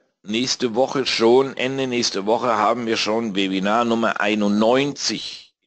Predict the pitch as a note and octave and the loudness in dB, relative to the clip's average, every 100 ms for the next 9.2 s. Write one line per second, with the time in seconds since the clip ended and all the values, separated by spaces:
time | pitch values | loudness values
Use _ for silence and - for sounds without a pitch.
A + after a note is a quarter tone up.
0 | _ F#2+ G2+ G#2+ F#2 F2 F#2 E2+ C#2+ C#2 | _ -10 -6 -4 -4 -6 -4 -2 -2 -2
1 | - _ _ _ _ _ _ _ _ _ | -8 _ _ _ _ _ _ _ _ _
2 | _ _ _ _ _ _ _ _ _ D3+ | _ _ _ _ _ _ _ _ _ -2
3 | F3+ F3+ C3 E3 D3+ D3 C3 A#2+ A#2 G#2 | 0 0 2 2 2 0 0 0 0 2
4 | F#2 F2 E2+ D#2+ D#2+ D#2 - - - D3 | 0 0 -2 -4 -4 -4 -8 -18 -2 2
5 | F3 E3 C#3+ C#3+ C#3+ C3 F#2 - - - | 4 2 -2 0 2 2 0 -4 -20 -20
6 | - _ _ _ _ _ _ _ _ _ | -20 _ _ _ _ _ _ _ _ _
7 | _ E3 F#3 E3+ - F#3 F3+ E3+ C#3 D3+ | _ -2 2 0 0 -2 -2 -4 0 0
8 | D3+ D3+ D#3 C#3+ C#3 C3+ B2 A#2 - B2+ | 0 2 2 2 0 -2 -4 -8 -4 -2
9 | C3+ F2+ | -2 -6